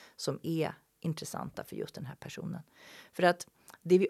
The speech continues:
också lätt glömmer bort när vi blir experter på något och när vi blir så där nördigt intresserad och kan varenda grej innan och utan och har gått på vartenda pass och lyft varenda vikt och vet precis hur många minuter man klarar roddmaskinen, är att, att man kan glömma bort hur skrämmande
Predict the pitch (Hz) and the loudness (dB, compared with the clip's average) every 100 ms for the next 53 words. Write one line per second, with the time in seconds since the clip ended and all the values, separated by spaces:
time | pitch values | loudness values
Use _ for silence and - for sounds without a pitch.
0 | - 277 285 - 311 185 131 - 143 135 | 4 2 4 4 6 4 0 -2 0 0
1 | 139 - 101 202 - - 165 147 139 120 | 0 2 2 0 -8 -4 0 2 2 2
2 | - - - - - - - 80 131 220 | -2 -2 -2 -2 -2 -2 -2 0 0 0
3 | - 147 143 131 123 - - - - 135 | -2 -2 0 -2 -2 -4 -4 -4 -4 -2
4 | 135 127 - - - 120 120 123 - - | -2 -2 -6 -8 -6 -6 -2 0 0 0
5 | 117 - 139 123 127 120 127 117 123 123 | 0 -2 -2 -2 0 0 -2 -2 -2 2
6 | 117 127 127 127 120 98 - - 139 - | 2 2 0 0 0 -2 0 0 0 -2
7 | - - - - - - - 220 185 190 | -6 -20 -20 -20 -20 -20 10 12 12 10
8 | - 170 160 143 139 - 143 - 131 135 | 10 8 10 8 6 6 2 2 2 4
9 | 123 127 123 120 87 - 101 92 101 - | 4 6 4 2 0 0 2 2 2 0
10 | 139 92 - 131 131 127 127 120 - 123 | 0 2 2 2 2 2 2 0 0 0
11 | 120 123 117 107 - 123 117 - 92 90 | 0 2 2 2 0 0 0 0 0 -2
12 | - - - - 190 147 139 - 147 147 | -6 -16 -18 -2 4 8 6 4 -2 -2
13 | - 165 175 165 160 175 170 175 180 180 | -4 -4 0 0 2 2 4 6 6 6
14 | 180 269 - - 175 - 226 240 185 185 | 8 8 6 -2 0 2 6 8 8 8
15 | 285 339 208 - | 6 6 8 8